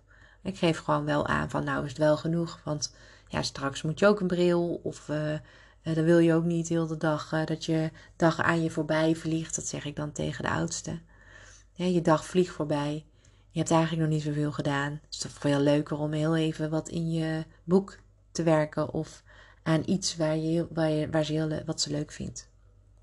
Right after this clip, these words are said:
Dus, ehm, ik, ik weet dat heel veel ouders denken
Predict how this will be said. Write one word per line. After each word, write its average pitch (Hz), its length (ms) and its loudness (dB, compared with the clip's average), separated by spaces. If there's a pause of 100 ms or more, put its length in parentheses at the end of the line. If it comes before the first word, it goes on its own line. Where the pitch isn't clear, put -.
(380)
Dus, 170 420 0 (640)
ehm, 165 760 2 (1200)
ik, 190 240 0
ik 185 160 4
weet 233 240 8
dat 220 100 4
heel 185 160 6
veel 170 140 0
ouders 185 340 2
denken 170 580 -2